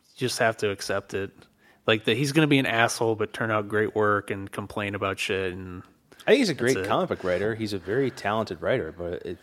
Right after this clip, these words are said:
Speaker 2: you just, if you quote unquote know it's gonna suck, don't sign the paperwork, dude. Keep making comics. You know, let,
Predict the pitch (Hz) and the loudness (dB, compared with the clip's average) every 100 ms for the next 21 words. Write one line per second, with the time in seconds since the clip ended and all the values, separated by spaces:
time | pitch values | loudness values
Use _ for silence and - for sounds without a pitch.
0 | - 92 90 98 - 92 98 95 104 110 | -16 -14 -8 -8 -8 -8 -10 -6 -4 -4
1 | 101 107 107 87 110 117 - 110 - 156 | -4 -6 -4 -4 -4 -4 -8 -6 -4 -4
2 | 127 - 113 107 123 139 - 208 - 135 | -6 -6 -6 -6 -8 -10 -10 -10 -6 -6
3 | 82 - 107 135 - 147 151 156 151 185 | -6 -8 -8 -6 -8 -8 -8 -10 -12 -10
4 | 196 85 - - - _ - - - - | -8 -8 -10 -12 -12 _ -20 -20 -20 -20
5 | - - - - - - _ _ _ _ | -20 -20 -20 -20 -20 -20 _ _ _ _
6 | _ - _ - 110 123 110 127 156 | _ -20 _ -8 -4 -4 -2 -2 -4